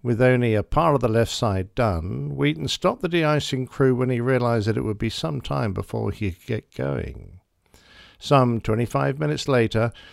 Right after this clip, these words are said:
he ordered the process to recommence. His aircraft was cleaned with hot water and then treated with glycol and water mixed. With his de-ice complete, it was his duty to get out of his seat and check his aircraft was clear of snow and ice,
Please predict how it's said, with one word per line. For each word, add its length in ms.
he 160
ordered 240
the 80
process 480
to 180
recommence. 1160
His 160
aircraft 520
was 280
cleaned 340
with 140
hot 260
water 640
and 200
then 180
treated 480
with 360
glycol 760
and 240
water 440
mixed. 680
With 120
his 160
de-ice 540
complete, 680
it 180
was 260
his 200
duty 340
to 120
get 180
out 160
of 140
his 120
seat 360
and 140
check 260
his 180
aircraft 540
was 180
clear 300
of 120
snow 320
and 120
ice, 260